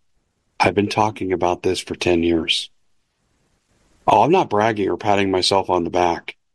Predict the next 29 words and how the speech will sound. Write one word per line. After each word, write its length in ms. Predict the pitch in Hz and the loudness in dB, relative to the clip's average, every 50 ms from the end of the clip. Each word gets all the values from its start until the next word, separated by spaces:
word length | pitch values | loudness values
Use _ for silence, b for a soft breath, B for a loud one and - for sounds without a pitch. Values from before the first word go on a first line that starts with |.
| _ _ _ _ _ _ _ _ _ _ _ _ | _ _ _ _ _ _ _ _ _ _ _ _
I'm 140 | 90 101 95 | 0 2 4
saying 240 | 95 107 101 92 - - | 4 2 2 -2 -2 -2
I 140 | 107 123 | -2 -2
paid 260 | 139 - 160 147 117 101 | -2 0 0 0 0 0
attention. 580 | - - 110 104 104 101 - - - - - _ _ _ _ _ _ _ _ _ _ _ _ _ _ _ _ _ _ _ _ _ | -4 -4 -2 -2 0 -2 -2 -4 -4 -6 -8 _ _ _ _ _ _ _ _ _ _ _ _ _ _ _ _ _ _ _ _ _
I 120 | - 117 123 | 0 2 4
know 180 | 147 156 156 | 4 4 6
there 100 | 147 139 | 6 6
was 160 | 120 113 107 95 | 4 4 2 0
a 60 | 101 | -4
quarter 340 | - - 131 123 127 127 131 | -2 2 4 4 4 4 2
of 80 | 120 | 0
a 60 | 113 | 0
million 500 | 110 107 110 110 110 107 104 101 98 98 - - | 2 2 2 2 2 2 2 0 -2 -4 -4 -2
of 320 | 110 101 95 90 87 - _ _ _ _ | 0 0 0 0 -4 -8 _ _ _ _
national 420 | - 104 101 104 101 - - 104 98 | -2 0 2 2 2 0 0 -2 -2
Chinese 500 | - - 98 95 98 95 95 92 90 - | 0 0 0 2 2 2 2 2 2 0
troops 540 | - - 101 95 90 85 - - - - - - _ _ _ _ _ _ _ | 0 2 2 2 2 2 0 -2 -4 -4 -6 -10 _ _ _ _ _ _ _
in 140 | - 104 101 | 2 4 4
the 80 | 101 95 | 4 4
Sierra 360 | - - - 104 98 92 92 | 4 2 2 2 2 2 2
Madres 540 | 92 90 90 92 87 95 92 90 87 85 92 | 2 2 2 2 2 2 2 2 0 0 0
in 240 | 90 87 85 85 90 | -2 -2 -2 -4 -4
Mexico. 600 | 92 87 - - - - - 87 87 85 - _ _ _ _ _ _ _ _ _ _ _ _ | -6 -4 -2 -2 -4 -4 -6 -6 -6 -8 -10 _ _ _ _ _ _ _ _ _ _ _ _
Oh, 800 | - 233 285 330 339 294 208 214 - 277 233 - - - 226 202 185 | 2 2 4 6 4 4 4 2 2 0 0 0 2 2 4 4 4
<laughs> 20 | |
that's 240 | 214 233 220 202 - | 4 2 0 0 -2
funny, 360 | - - 214 214 208 185 165 | 0 2 2 4 4 4 4
Dave. 360 | 151 165 175 185 202 220 220 | 4 4 2 2 0 -2 -4